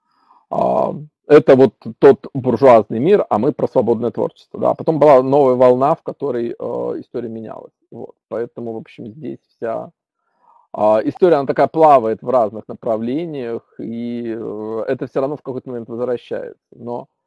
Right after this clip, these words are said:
а, самое главное, о чём мы должны думать, а, всё-таки презентация, которую мы с вами делаем, это история, а, в которой мы пытаемся передать, а,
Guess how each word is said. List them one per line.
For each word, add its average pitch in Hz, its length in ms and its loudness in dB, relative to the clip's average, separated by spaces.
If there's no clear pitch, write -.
а, 113 640 -2
самое 196 280 -4
главное, 135 320 -2
о - 20 -10
чём 143 180 -12
мы 131 40 -12
должны 127 300 -6
думать, - 320 -18
а, 101 500 -6
всё-таки - 360 -10
презентация, 139 720 -4
которую 127 340 -10
мы 123 60 -14
с - 60 -20
вами 123 200 -12
делаем, 147 460 -10
это 127 500 -10
история, 135 840 -6
а, 107 680 -2
в - 80 -20
которой 127 400 -2
мы 120 140 -8
пытаемся 123 580 -10
передать, 110 400 -8
а, 110 440 -8